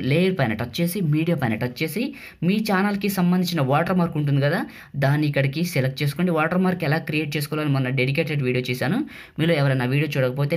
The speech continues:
లింక్ అయితే డిస్క్రిప్షన్లో ఇచ్చి నా వీడియోని చూసేయండి, మీకు ఫస్ట్‌లోనే ఉంటుంది, ఓకేనా? So, ఈ విధంగా పెట్టుకొని, so, KineMaster-లో అన్ని వెర్షన్స్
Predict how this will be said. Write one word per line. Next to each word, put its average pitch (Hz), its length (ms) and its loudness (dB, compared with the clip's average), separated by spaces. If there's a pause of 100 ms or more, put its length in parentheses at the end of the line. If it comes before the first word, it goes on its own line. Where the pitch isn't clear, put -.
లింక్ 135 220 0
అయితే 143 220 0
డిస్క్రిప్షన్లో 139 460 -2
ఇచ్చి 156 160 -2
నా 151 140 2
వీడియోని 127 320 2
చూసేయండి, 123 320 0
మీకు 131 160 -4
ఫస్ట్‌లోనే 131 460 0
ఉంటుంది, 117 300 -4 (200)
ఓకేనా? 143 220 -4 (1700)
So, 147 80 -6 (200)
ఈ - 80 2
విధంగా 127 300 2
పెట్టుకొని, 123 360 -2 (400)
so, - 80 -2 (100)
KineMaster-లో 214 500 2 (140)
అన్ని 185 240 2
వెర్షన్స్ 196 280 2